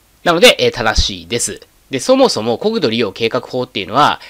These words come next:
地価の高騰を抑制するために届け出をするように義務付けているんですね。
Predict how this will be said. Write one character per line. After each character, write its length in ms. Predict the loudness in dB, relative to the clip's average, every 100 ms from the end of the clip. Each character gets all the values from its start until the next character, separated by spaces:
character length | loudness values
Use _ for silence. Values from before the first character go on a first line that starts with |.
| -20 _
地 120 | 0
価 120 | 2
の 100 | 2
高 220 | 0 -2 0
騰 240 | 0 0
を 140 | 2 2
抑 200 | 2 2
制 220 | 2 2
す 140 | 0
る 100 | 0
た 120 | 2
め 120 | 2 2
に 200 | 2 2
届 340 | 2 2 2
け 20 |
出 100 | 0
を 80 | 0
す 160 | -2 -2
る 80 | -2
よ 100 | -2
う 40 |
に 60 | -4
義 120 | -4
務 160 | -4
付 260 | -4 -4 -4
け 20 |
て 220 | 2 0 0
い 140 | -2
る 140 | -2
ん 60 | -4
で 80 | -12
す 140 | -10
ね。 140 | -10